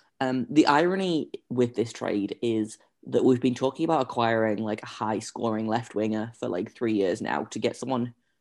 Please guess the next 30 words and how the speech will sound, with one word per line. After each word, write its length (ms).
to 140
replace 240
Panarin 500
who 120
can 180
play 300
with 300
Dubois. 440
Uh, 300
and 220
so 180
we 100
went 180
out 60
and 100
we 60
got 200
that 300
high 200
scoring 440
winger, 380
and 480
we 140
had 140
to 60
swap 220
Dubois 260
for 240
him. 140
Um, 500